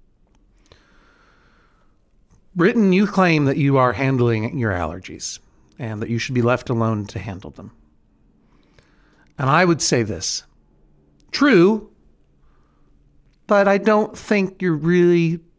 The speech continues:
being responsible with your own body. I don't think that this is a life-threatening allergy.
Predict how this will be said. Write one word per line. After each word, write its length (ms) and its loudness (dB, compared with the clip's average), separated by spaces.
being 480 0
responsible 840 -8
with 260 -6
your 180 -2
own 420 -2
body. 460 -6
I 60 0
don't 320 0
think 260 -4
that 140 -4
this 160 -6
is 100 -6
a 60 -2
life-threatening 960 -6
allergy. 640 -6